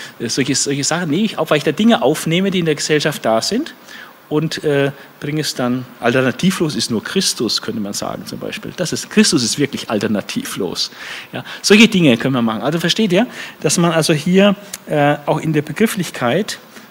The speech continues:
da abschöpft, äh, aber es dann mit Christus verbindet. Das macht er,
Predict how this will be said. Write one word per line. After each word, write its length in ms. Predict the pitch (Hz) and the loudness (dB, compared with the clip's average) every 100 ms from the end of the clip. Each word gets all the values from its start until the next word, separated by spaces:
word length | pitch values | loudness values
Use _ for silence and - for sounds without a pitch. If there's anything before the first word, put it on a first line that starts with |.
| - | -12
da 140 | 143 | -6
abschöpft, 680 | - - - 160 - - - - - - - - | -4 -4 0 0 0 -10 -14 -18 -20 -20 -18 -8
äh, 180 | 143 139 - | -6 -6 -8
aber 140 | - 143 | -4 -2
es 100 | 139 | 0
dann 120 | 156 | 0
mit 140 | 139 - | -2 -2
Christus 400 | - - - - | -2 -2 -2 -6
verbindet. 500 | 123 104 92 - - - - - - - - - - - - - - - - - - - - - | -4 -2 -2 -6 -14 -20 -20 -20 -20 -18 -20 -20 -20 -20 -20 -20 -20 -20 -20 -20 -20 -20 -20 -20
Das 100 | - | -2
macht 180 | 135 - | 0 2
er, 140 | 123 | 0